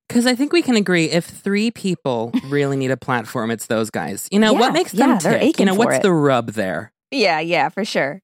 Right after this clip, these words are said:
Speaker 1: Ugh. Well, now that Harry and Meghan's Spotify deal is kaput, it's done.
Speaker 2: Mm-hmm.
Speaker 1: Some people are, of course, just really letting it fly about their feelings for <laughs> Meghan and Harry. Just
Speaker 2: Yeah.
Speaker 1: last week, Jeremy Zimmer, who is the C E O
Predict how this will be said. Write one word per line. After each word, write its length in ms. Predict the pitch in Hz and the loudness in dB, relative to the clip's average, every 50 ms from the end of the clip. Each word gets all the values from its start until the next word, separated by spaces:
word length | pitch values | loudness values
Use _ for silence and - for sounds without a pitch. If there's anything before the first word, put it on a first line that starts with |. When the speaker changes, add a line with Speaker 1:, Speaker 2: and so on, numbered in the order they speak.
| _ _ - | _ _ -4
Speaker 1:
Ugh. 280 | 147 143 131 120 - - - - | -2 -2 -2 -2 -4 -10 -8 -2
Well, 460 | 151 165 170 165 170 170 165 156 - _ - | 0 2 2 4 2 2 0 -2 -4 _ -6
now 360 | - 151 165 165 165 185 220 | -4 -2 0 2 2 2 2
that 320 | 240 214 175 165 175 175 - _ - | 2 2 2 0 0 -2 -4 _ -8
Harry 240 | - 151 143 147 151 | -4 -2 0 0 0
and 100 | 156 147 | 0 -2
Meghan's 240 | 147 160 160 - | -2 -4 -6 -6
Spotify 340 | - 156 143 147 - 156 147 | -6 -6 -4 -4 -4 -4 -4
deal 220 | 139 147 147 151 - | -2 -2 -2 -2 -2
is 520 | - 139 139 139 135 139 135 127 - - - _ _ _ _ _ _ _ - | -2 0 0 0 0 -2 -6 -10 -14 -16 -20 _ _ _ _ _ _ _ -12
kaput, 500 | - 151 - - - 214 - - - - _ _ _ - | -12 -12 -6 0 0 0 0 -2 -10 -20 _ _ _ -8
it's 160 | 143 139 131 | -8 -8 -6
done. 420 | 135 143 156 156 160 160 165 185 180 - - - - - - - | -2 -2 0 0 0 0 0 -2 -4 -4 -8 -20 -20 -16 -10 -8
Speaker 2:
Mm-hmm. 200 | 196 175 180 165 | -8 -6 -4 -4
Speaker 1:
Some 180 | 175 180 170 160 | -2 0 0 0
people 280 | - 180 - - 170 160 | 0 -2 -2 0 0 0
are, 380 | - 151 147 151 151 156 156 - | 2 2 2 2 2 2 0 0
of 120 | 160 147 - | -2 -6 -6
course, 420 | - - 156 143 156 165 - - - - _ _ | -4 -2 0 2 2 2 0 -4 -10 -14 _ _
just 240 | 135 151 151 - - | -8 -6 -6 -6 -8
really 500 | - 135 135 139 143 151 165 185 190 190 | -12 -10 -6 -2 0 2 2 4 4 2
letting 240 | 170 151 139 143 143 | 2 2 0 0 -2
it 80 | 135 123 | -6 -8
fly 200 | - - 127 127 | -6 -6 -4 -4
about 220 | 127 101 117 120 - | -4 -4 -4 -6 -6
their 80 | 131 127 | -8 -10
feelings 560 | - - 131 123 120 123 120 120 120 117 - | -8 -8 -8 -6 -6 -4 -4 -4 -6 -6 -8
for 160 | 185 - 156 | -4 -2 0
<laughs> 20 | 151 | 0
Meghan 340 | 151 - 127 123 147 143 135 | 0 0 0 0 0 0 0
and 100 | 131 135 | -2 -2
Harry. 440 | 139 139 139 135 131 131 135 135 - 214 - - - - - 147 - | -2 0 0 0 0 0 -2 -4 -6 -8 -14 -16 -16 -18 -20 -18 -8
Just 220 | 131 143 165 180 151 | -2 0 0 2 2
Speaker 2:
Yeah. 80 | 147 | 2
Speaker 1:
last 200 | - - 143 - | 0 0 -2 -2
week, 200 | - 123 123 - - 151 | -4 -4 -4 -6 -8 -14
Jeremy 500 | 131 - 147 143 156 160 156 156 151 143 135 | -8 -2 0 0 0 0 0 -2 -2 -4 -4
Zimmer, 540 | 123 135 139 135 117 82 78 131 165 185 - - | -4 -4 -4 -2 -4 -4 -4 -6 -6 -6 -8 -8
who 120 | - 160 147 | -2 -2 0
is 140 | 139 131 135 | 0 -2 -4
the 100 | 143 131 | -8 -8
C 200 | - - - 147 135 160 160 135 | -8 -8 -10 -10 -10 -10 -10 -6
E 40 | 135 | -4
O 260 | 143 139 139 135 - | -4 -2 -2 -2 -4